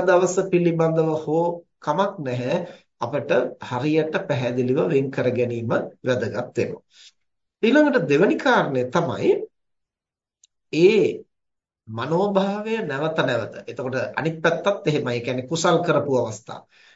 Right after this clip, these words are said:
අ, මම මව්පියන්ට උපස්ථාන කළා, මම මෙන්න මේ බුද්ධ වතාවත් කළා ආදී වශයෙන්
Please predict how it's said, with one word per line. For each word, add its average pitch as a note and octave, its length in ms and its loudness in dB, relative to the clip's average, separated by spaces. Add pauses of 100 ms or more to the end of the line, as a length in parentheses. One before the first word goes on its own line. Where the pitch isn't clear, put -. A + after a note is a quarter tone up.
(120)
අ, C#3+ 120 -4 (720)
මම D3 240 2 (100)
මව්පියන්ට C#3 600 -2
උපස්ථාන B2+ 580 -4 (100)
කළා, A#2 460 -2 (340)
මම D3+ 300 2
මෙන්න C#3+ 300 -4
මේ C#3+ 200 -2 (160)
බුද්ධ C#3+ 320 0
වතාවත් C3 680 -2
කළා B2 360 -4 (300)
ආදී C3+ 360 -2
වශයෙන් C3+ 460 0